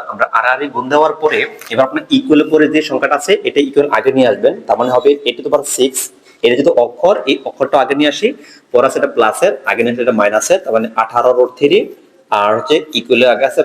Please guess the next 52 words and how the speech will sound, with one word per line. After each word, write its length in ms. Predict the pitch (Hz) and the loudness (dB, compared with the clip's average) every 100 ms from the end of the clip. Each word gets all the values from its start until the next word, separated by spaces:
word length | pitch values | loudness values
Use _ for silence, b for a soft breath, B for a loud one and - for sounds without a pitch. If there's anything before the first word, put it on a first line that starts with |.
| - | 0
প্লাস 140 | 127 | -2
আর 60 | 147 | 2
ওয়ান, 120 | 156 214 - 120 | 0 0 -4 -8
ইকুয়াল 180 | 110 123 117 | -2 0 0
আগে 140 | 123 143 | 0 0
আছে 120 | - 240 | 0 -2
প্লাস 180 | - 113 - 110 | -2 -4 -4 -6
জিরো, 160 | 113 104 | -6 -4
তার 80 | 127 | -2
মানে 100 | 165 - - | -2 -4 -6
ইকুয়ালের 320 | - 156 160 - | -4 0 0 2
পরে 140 | 165 170 143 | 0 0 -4
এই 60 | 143 | 0
সংখ্যাটা 320 | 135 - 147 147 | -2 0 -4 -4
ছিল 180 | - 139 160 | -2 0 0
প্লাসের, 360 | 143 117 - 220 - 135 | 2 0 0 -8 -6 -4
আগে 140 | 117 127 | -2 -2
নিয়ে 120 | 131 | -4
আসছে 120 | 131 131 | -4 -8
এই 40 | |
সংখ্যাটা 220 | 131 127 139 | -4 -4 -4
কিসের 180 | 151 170 | -2 0
আছে? 120 | - - B B _ - | 0 -4 B B _ -2
মাইনাসের, 480 | 226 113 110 - 170 - B _ - 107 | -2 0 -4 -2 -4 -4 B _ -2 -2
আর 100 | 104 - | -2 -8
কিছু 160 | 165 151 | -8 -4
না 40 | 135 | -4
বিধায় 220 | 127 151 - - 104 | -2 -2 -4 -6 -6
জিরো। 200 | 110 95 - - | -4 -6 -10 -4
এবার 120 | 180 214 | 0 0
আমরা 160 | 147 143 - - | 0 -2 -4 -8
এখানে 180 | - 143 143 | 0 0 0
সিক্স 200 | - 175 - | 0 0 2
এর 80 | 151 120 | 2 2
ভাঙবো। 240 | 120 104 113 | 0 0 0
দেখেন, 160 | - 98 b b b _ - | 0 -4 b b b _ -4
এ 80 | 156 | -2
to 60 | 175 | 2
the 60 | |
power 120 | 196 196 | 2 2
six 120 | 165 - | -2 0
এর 80 | 165 135 | 0 0
ভাঙতে 220 | 117 - | -4 -2
গেলে 120 | 156 151 | 0 2
আপনাকে 240 | 123 151 160 - | 0 -4 -10 -12
চিন্তা 180 | 139 156 | -6 -2
করতে 180 | 165 175 | -2 0
হবে 160 | 180 523 - - _ _ _ _ _ | 0 0 -4 -10 _ _ _ _ _
কিউব 240 | - 180 190 - | -2 0 0 -2
আগে 140 | 160 196 | -2 0
না 60 | 220 208 | 0 -2
স্কয়ার 360 | - - 120 | -4 0 2